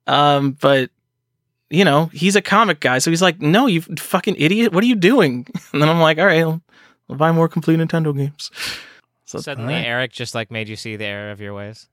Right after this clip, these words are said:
Speaker 1: No, I mean, I,
Speaker 2: I
Speaker 1: I,
Speaker 2: can kinda
Speaker 1: I know
Speaker 2: see
Speaker 1: he's
Speaker 2: that. He's
Speaker 1: right,
Speaker 2: a
Speaker 1: and
Speaker 2: really
Speaker 1: I know,
Speaker 2: persuasive
Speaker 1: like,
Speaker 2: guy.
Speaker 1: even from a,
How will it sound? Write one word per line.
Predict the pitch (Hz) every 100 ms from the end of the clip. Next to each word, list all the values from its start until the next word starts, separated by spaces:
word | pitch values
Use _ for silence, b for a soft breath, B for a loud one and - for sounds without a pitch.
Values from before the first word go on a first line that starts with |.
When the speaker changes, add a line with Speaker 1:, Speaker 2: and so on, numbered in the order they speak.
| -
Speaker 1:
No, | 190 247 277 165 143
I | 190
mean, | 220 208
I, | 185 185 196
Speaker 2:
I | 151
Speaker 1:
I, | 185
Speaker 2:
can | 185
kinda | 185 220
Speaker 1:
I | 185
know | 233
Speaker 2:
see | 220
Speaker 1:
he's | 208
Speaker 2:
that. | 123
He's |
Speaker 1:
right, | 143 180
Speaker 2:
a | 165
Speaker 1:
and | 147
Speaker 2:
really | 147
Speaker 1:
I | 151
know, | 160 175
Speaker 2:
persuasive | 170 160
Speaker 1:
like, | 156 143
Speaker 2:
guy. | 104 113 98
Speaker 1:
even | 147 185 214
from | - 196 160
a, | 143 135 131